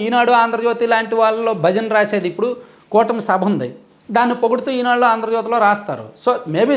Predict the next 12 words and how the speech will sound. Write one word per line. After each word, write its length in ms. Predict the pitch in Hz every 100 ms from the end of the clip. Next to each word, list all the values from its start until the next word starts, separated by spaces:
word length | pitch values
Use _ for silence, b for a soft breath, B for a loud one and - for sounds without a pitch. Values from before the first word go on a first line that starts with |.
| -
సభ 180 | 165 240 247
సక్సెస్ 280 | - 262 262
అవ్వచ్చు, 320 | 254 240 - - b b b b
అనంతపురంలో 520 | 147 202 208 226 233 240
నిర్వహించే 380 | 233 220 220 226 220
సభ 140 | 220 247
సక్సెస్ 280 | 233 247 254
అవ్వచ్చు, 220 | 247 247 196
ఐదు 100 | 196 202
లక్షల 200 | 196 233 240
మందో 180 | 233 240 208
నాలుగు 220 | 202 208